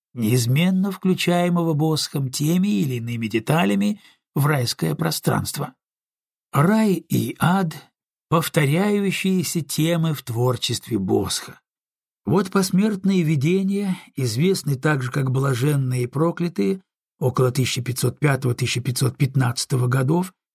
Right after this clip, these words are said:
четыре фрагмента створки полиптиха на тему страшного суда,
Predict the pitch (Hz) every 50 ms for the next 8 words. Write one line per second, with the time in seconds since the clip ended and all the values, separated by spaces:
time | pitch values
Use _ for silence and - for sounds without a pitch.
0 | _ _ _ _ _ - - 151 147 190 226 220 196 190 - 170 160 139 147 156
1 | 170 185 196 208 208 190 - 202 185 - - 147 156 175 185 185 185 - 151 123
2 | 143 139 131 147 190 202 190 - - 196 190 - 185 160 156 143 - - 190 196
3 | 180 170 151 - - 151 165 160 143 135 - 165 156 151 143 - - 156 147 151
4 | 139 113 -